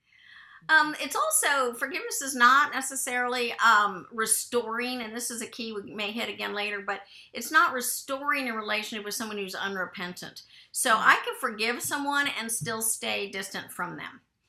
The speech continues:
Speaker 1: Um, the forgiveness is a state of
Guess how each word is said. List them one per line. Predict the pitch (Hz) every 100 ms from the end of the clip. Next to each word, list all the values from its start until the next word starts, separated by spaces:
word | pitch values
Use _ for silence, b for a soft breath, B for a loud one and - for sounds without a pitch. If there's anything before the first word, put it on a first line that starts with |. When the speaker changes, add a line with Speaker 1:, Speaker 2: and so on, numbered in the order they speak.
| b b b b
Speaker 1:
Um, | 220 202 185 214
the | 208
forgiveness | 240 233 285 320 311
is | 233
a | 214
state | - - 220 247 -
of | 202